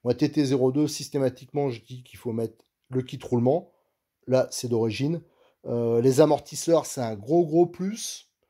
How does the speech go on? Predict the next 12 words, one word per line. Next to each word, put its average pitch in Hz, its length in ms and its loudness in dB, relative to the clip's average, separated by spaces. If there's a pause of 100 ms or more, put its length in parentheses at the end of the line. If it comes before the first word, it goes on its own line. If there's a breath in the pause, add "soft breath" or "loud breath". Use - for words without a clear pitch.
(360)
Euh, 123 120 -2
parfois, 151 360 2
en 139 60 4
plus, 147 240 -8
ils 113 60 -12
sont 120 120 -4
pas 131 160 0
dispo. 143 460 0
Là, 131 320 4
ils 123 100 -8
sont 120 340 -8
d'origine. 147 680 2